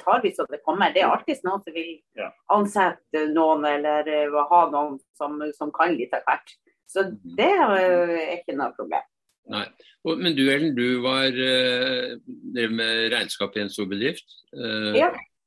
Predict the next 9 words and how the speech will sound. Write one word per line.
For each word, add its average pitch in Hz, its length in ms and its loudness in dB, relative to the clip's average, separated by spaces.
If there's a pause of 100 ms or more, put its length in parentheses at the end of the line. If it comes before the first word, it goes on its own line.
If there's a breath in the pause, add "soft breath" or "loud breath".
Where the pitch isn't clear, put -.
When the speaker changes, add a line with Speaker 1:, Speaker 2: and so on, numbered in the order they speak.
(120)
Speaker 1:
Mhm. 226 280 -2
Speaker 3:
og, 117 120 -8 (120)
og, 113 340 -2
og 117 120 0
Birger, 110 340 0
du 101 300 0
er 104 180 0
mekaniker, 95 560 -4
så 117 500 -2